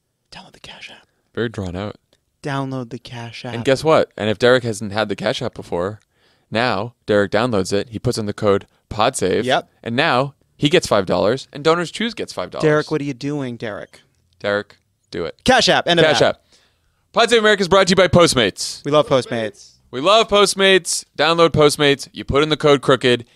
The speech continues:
Speaker 2: You get a hundred dollars free delivery. That's incredible. You order all the food during Game of Thrones.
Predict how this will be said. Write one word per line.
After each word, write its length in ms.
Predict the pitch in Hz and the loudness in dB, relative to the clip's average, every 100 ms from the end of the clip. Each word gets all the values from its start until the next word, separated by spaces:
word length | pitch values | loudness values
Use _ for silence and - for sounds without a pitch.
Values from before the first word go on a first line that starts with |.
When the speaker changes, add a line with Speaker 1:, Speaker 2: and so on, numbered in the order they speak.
| _ | _
Speaker 2:
You 100 | 98 | -8
get 160 | 107 | -6
a 40 | 90 | -6
hundred 420 | - 135 160 180 | -6 -2 0 2
dollars 500 | 147 139 143 147 143 | 4 4 4 2 0
free 220 | - 131 | -6 -8
delivery. 580 | 139 135 110 110 104 107 _ _ | -4 -4 -2 -4 -6 -8 _ _
That's 180 | - 95 | -16 -16
incredible. 760 | 85 - 131 127 127 135 131 - _ _ _ | -16 -6 0 0 2 0 0 -4 _ _ _
You 80 | - | -14
order 300 | - 107 107 | -10 -6 -4
all 140 | 110 | -2
the 80 | 131 | -4
food 300 | 127 143 127 | -6 -8 -6
during 220 | 110 101 | -6 -8
Game 200 | 95 90 | -12 -16
of 80 | 85 | -16
Thrones. 760 | - 127 143 139 135 131 - | -10 -8 -6 -8 -12 -16 -16